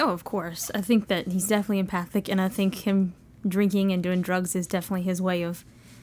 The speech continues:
trying to shut down anything from coming in, you know, just kind of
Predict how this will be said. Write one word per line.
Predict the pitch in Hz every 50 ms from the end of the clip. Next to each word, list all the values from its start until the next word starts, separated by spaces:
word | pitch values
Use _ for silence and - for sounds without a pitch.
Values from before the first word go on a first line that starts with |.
| - - - - - - -
trying | - 226 208 196
to | 185
shut | 180 - 190 185 -
down | 190 175 170 170 175 180 - - - - - - - 233
anything | 214 202 190 - 196 190
from | - 190 185
coming | - 202 185 180 170
in, | 165 165 180
you | 185
know, | 185 185 190
just | 180 185 - -
kind | - 202 196 190
of | 185 185 - - -